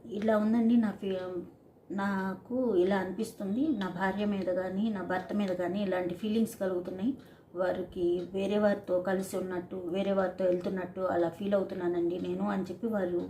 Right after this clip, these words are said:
డాక్టర్స్కి చెప్పగలిగితే, సైకియాట్రిస్ట్కి, వారు మందులు వాడతారు. కొంతకాలం మందులు వాడితే తగ్గిపోతుంది.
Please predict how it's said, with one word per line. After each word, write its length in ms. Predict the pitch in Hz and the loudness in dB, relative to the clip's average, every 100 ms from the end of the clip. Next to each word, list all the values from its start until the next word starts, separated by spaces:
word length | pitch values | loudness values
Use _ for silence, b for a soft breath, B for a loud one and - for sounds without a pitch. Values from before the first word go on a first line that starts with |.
| 190 | -6
డాక్టర్స్కి 640 | 185 185 220 202 - - | -6 -6 -6 -8 -8 -8
చెప్పగలిగితే, 640 | 185 - 208 185 170 165 175 | -10 -4 -4 -4 -6 -4 -2
సైకియాట్రిస్ట్కి, 880 | 190 185 202 - - - 165 185 190 B B B B B 196 | -2 -2 -4 -6 -12 -8 -4 -4 -6 B B B B B 4
వారు 160 | 202 | 4
మందులు 380 | 196 202 226 196 | 4 2 2 2
వాడతారు. 540 | 156 - 104 - - - - - - - - - - - - - - - - - - - | 0 -4 -10 -10 -16 -20 -20 -20 -20 -20 -20 -20 -20 -20 -20 -20 -20 -20 -20 -20 -20 -6
కొంతకాలం 580 | 208 185 - 190 208 208 | -4 -2 -2 -2 0 2
మందులు 240 | 202 196 | 2 0
వాడితే 260 | 208 202 247 | 2 2 0
తగ్గిపోతుంది. 760 | 240 208 - 196 180 180 175 | -2 -2 -4 -6 -6 -6 -6